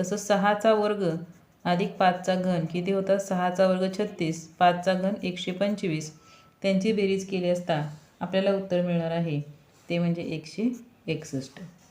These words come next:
त्यानंतर पुढे बघा, प्रश्न त्रेचाळीस आणि चव्वेचाळीससाठी सूचना दिलेली आहे. वेन आकृतीचे निरीक्षण करून त्या पुढील प्रश्नांची उत्तरे आपल्याला सांगायची आहेत. गणित,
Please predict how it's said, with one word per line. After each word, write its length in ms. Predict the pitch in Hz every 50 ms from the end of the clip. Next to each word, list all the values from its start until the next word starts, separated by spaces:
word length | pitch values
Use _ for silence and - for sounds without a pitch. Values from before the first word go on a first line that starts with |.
| _ _ _ _ _ _ _ _ _ _ _ - - - - - - - - _ -
त्यानंतर 540 | 220 220 226 233 233 226 233 240 226 233 226
पुढे 260 | 226 226 220 202 196
बघा, 220 | 190 185 180 180 185 185 - - - - - - - - _ -
प्रश्न 300 | - 214 214 220 240 240
त्रेचाळीस 520 | 240 247 240 220 220 220 214 214 220 220 226
आणि 160 | 226 226 226
चव्वेचाळीससाठी 720 | 233 220 208 202 196 - 196 202 196 196 208 196 196 202
सूचना 360 | 196 208 196 - 190 185 180
दिलेली 300 | 180 185 185 175 180 180
आहे. 80 | 185 190 - - - - - 185
वेन 220 | 202 220 226 233
आकृतीचे 520 | 226 220 226 226 220 220 226 214 - 220
निरीक्षण 420 | 214 214 208 202 196 - - 208 196
करून 280 | - 208 202 196 185
त्या 240 | 175 175 185 196 202
पुढील 400 | 196 196 - 190 185 208 214 214
प्रश्नांची 540 | 214 202 202 190 - 196 185 180 175 175 190
उत्तरे 320 | 185 185 - - 175 175
आपल्याला 380 | 175 170 175 165 160 208 240 -
सांगायची 540 | - - 190 180 165 151 143 135 - - 135
आहेत. 120 | 127 - - - - - - - - _ - 185
गणित, 240 | 202 208 220 226